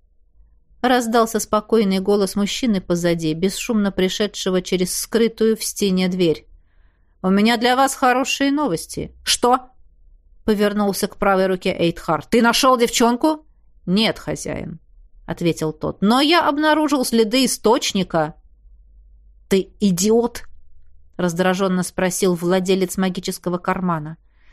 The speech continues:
«Тягаться с источником безумие!» «Она слаба и крайне уязвима, хозяин», довольно произнёс мужчина.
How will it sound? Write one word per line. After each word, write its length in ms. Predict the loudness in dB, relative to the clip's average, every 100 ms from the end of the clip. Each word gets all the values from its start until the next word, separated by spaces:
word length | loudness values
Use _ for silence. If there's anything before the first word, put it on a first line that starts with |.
| -20 _ _ -12
«Тягаться 580 | 0 2 4 2 2 0
с 100 | 2
источником 840 | 0 2 0 2 2 2 4 4
безумие!» 1040 | 4 4 4 2 4 4 2 2 2 0 -8 _ _ _ _
«Она 400 | 0 2 2 0
слаба 600 | 0 2 2 4 2 0 -6 _ _ _ _
и 120 | 2
крайне 520 | 2 2 2 4 2 2
уязвима, 640 | 2 2 0 -2 0 0
хозяин», 720 | 0 0 2 0 0 -6 -12 -20 _ _ -20 _ _ _
довольно 500 | -2 0 2 0 -2
произнёс 520 | -2 0 0 -2 -2
мужчина. 640 | -2 -4 -6 -8 -8 -8